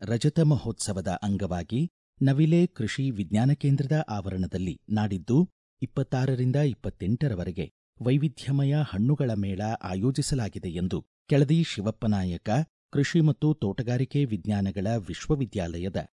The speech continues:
ಉಪಕುಲಪತಿ ಆರ್ ಸಿ ಜಗದೀಶ್ ತಿಳಿಸಿದ್ದಾರೆ. ಮೂರು ದಿನಗಳ ಕಾಲ ಬೆಳಗ್ಗೆ ಒಂಬತ್ತರಿಂದ ರಾತ್ರಿ ಒಂಬತ್ತರವರೆಗೆ ಈ ಮೇಳ ಜರುಗಲಿದೆ. ವೈವಿಧ್ಯಮಯ ಮಾವಿನ ಹಣ್ಣುಗಳು, ಹಲಸು, ಬಾಳೆ ಹಾಗೂ ವಿವಿಧ ಜಾತಿಯ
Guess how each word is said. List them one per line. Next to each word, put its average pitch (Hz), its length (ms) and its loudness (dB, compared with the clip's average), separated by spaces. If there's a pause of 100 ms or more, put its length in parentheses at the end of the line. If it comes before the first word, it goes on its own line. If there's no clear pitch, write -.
(160)
ಉಪಕುಲಪತಿ 107 840 -2 (260)
ಆರ್ 131 200 0
ಸಿ - 260 -2
ಜಗದೀಶ್ 98 580 -8 (100)
ತಿಳಿಸಿದ್ದಾರೆ. 90 600 -2 (880)
ಮೂರು 143 260 6
ದಿನಗಳ 127 360 2
ಕಾಲ 123 260 0 (340)
ಬೆಳಗ್ಗೆ 113 280 0
ಒಂಬತ್ತರಿಂದ 104 640 -2
ರಾತ್ರಿ 107 460 -2
ಒಂಬತ್ತರವರೆಗೆ 92 880 -4 (100)
ಈ 131 120 2
ಮೇಳ 92 220 0 (380)
ಜರುಗಲಿದೆ. 92 640 0 (680)
ವೈವಿಧ್ಯಮಯ 143 720 2
ಮಾವಿನ 110 420 0
ಹಣ್ಣುಗಳು, 98 640 -2 (240)
ಹಲಸು, 113 600 -2 (120)
ಬಾಳೆ 101 480 -2 (160)
ಹಾಗೂ 120 240 0
ವಿವಿಧ 120 300 -2 (120)
ಜಾತಿಯ 110 440 -2